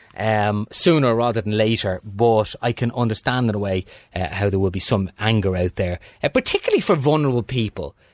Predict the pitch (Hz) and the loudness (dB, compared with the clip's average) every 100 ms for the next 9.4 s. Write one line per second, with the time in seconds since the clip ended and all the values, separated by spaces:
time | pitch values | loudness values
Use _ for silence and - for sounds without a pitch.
0 | _ - 143 143 - - - 269 240 - | _ 0 0 -2 -10 -10 -6 -4 -2 -2
1 | 117 165 - 120 101 104 95 101 - - | 0 0 0 -2 0 -2 -2 -6 -4 2
2 | 143 131 92 85 - 104 - 170 214 113 | 4 4 0 -4 -4 -4 -2 0 0 -2
3 | 226 254 277 339 - - 147 214 107 95 | -6 -8 -8 -10 -8 -4 -2 0 -4 -2
4 | 120 175 98 90 87 82 87 - - - | -4 -2 -4 -6 -10 -14 -14 -20 -20 -8
5 | - 92 120 110 127 110 139 247 - - | -4 0 0 0 -2 -2 -2 -2 0 -2
6 | 113 107 101 - 202 - 107 104 113 104 | 0 0 -2 -2 -2 0 0 2 2 0
7 | 95 - 123 - 247 208 104 107 117 110 | -4 -6 -6 0 0 0 -2 -2 0 0
8 | 98 98 117 123 123 - 269 339 294 123 | 0 -4 -2 -2 -2 -2 0 2 2 0
9 | 95 - 95 85 | -2 -8 -10 -14